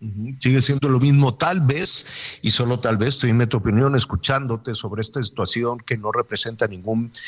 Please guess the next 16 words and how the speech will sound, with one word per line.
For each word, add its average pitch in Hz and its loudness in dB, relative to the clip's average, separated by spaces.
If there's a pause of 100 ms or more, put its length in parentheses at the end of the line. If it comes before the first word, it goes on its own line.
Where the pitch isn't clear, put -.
(180)
eh, 107 2
bienestar, 110 0
ningún 113 -12
avance 113 -4
en 92 -12
la 87 -8
calidad 98 -4
de 110 0
vida 113 2
de 104 0
las 95 -4
familias 101 2
de, 98 -4
de 101 -4
la 95 -2
región. 117 0